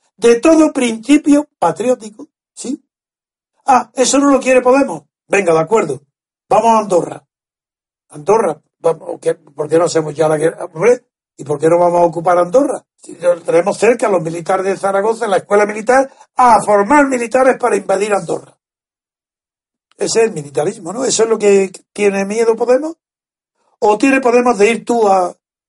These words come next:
derecho el primero a, a donde tienes que estar? Eres un antiespañol porque no tienes conciencia cívica, porque no tienes conciencia ciudadana,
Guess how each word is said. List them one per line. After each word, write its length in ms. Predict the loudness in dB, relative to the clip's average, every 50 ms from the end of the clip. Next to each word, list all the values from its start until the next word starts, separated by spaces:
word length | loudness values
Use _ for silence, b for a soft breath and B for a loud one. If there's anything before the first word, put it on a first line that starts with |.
| _ _ _ _
derecho 340 | 0 2 2 2 0 2 0
el 120 | 0 0
primero 420 | 0 -4 -2 2 2 2 2 2 2
a, 160 | 0 0 0
a 100 | -2 -2
donde 220 | -2 -2 -4 -4 -2
tienes 240 | -2 -2 -2 -2 -2
que 80 | -4
estar? 380 | -6 -4 -4 -6 -6 -6 _ _ _ _ _ _ _ _ _ _ _ _ _ _ _ _ _ _ _ _ _ _ _ _ _ _ _ _ _ _ _ _ _ _ _
Eres 220 | -2 2 2 4 4
un 220 | 4 2 0 0
antiespañol 1200 | 2 0 0 0 -4 -6 -2 0 0 0 -2 -4 -4 -4 -4 -4 -4 -4 -2 -2 -2 -4 -8 _ _ _ _ _ _
porque 300 | 0 0 2 2 0 0
no 120 | 0 0
tienes 320 | 2 0 0 0 0 -2
conciencia 800 | -2 -2 -2 -2 -4 -4 -2 -2 -2 -2 -2 -2 -2 -2 -2 -4 _ _
cívica, 500 | 4 4 4 4 2 -6 -10 -16 -18 _ _ _ _ _ _ _ _
porque 260 | -2 0 2 2 2
no 120 | 2 2
tienes 260 | 2 2 2 2 0 0
conciencia 720 | 0 -2 -2 -2 -2 -2 -2 -2 0 0 0 0 0 -2
ciudadana, 760 | _ -4 -4 -2 0 2 2 4 4 2 2 0 -6 -14 _